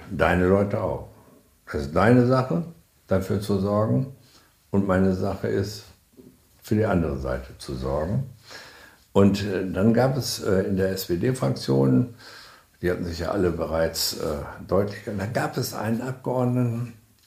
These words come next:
ein alter Falkenführer. Falken sind die jungen Organisationen. Der war richtig gut, weil der kam aus der alten,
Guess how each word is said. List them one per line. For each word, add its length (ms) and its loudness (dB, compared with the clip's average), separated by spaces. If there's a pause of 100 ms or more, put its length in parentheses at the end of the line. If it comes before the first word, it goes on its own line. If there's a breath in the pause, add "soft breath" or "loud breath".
(200)
ein 240 -6
alter 340 4
Falkenführer. 1200 0 (320)
Falken 520 2
sind 180 -8
die 80 -6
jungen 320 2
Organisationen. 720 -6 (500 loud breath)
Der 240 4
war 140 4
richtig 360 0
gut, 260 -4 (520 soft breath)
weil 120 4
der 240 6
kam 260 4
aus 180 -4
der 140 -2
alten, 640 4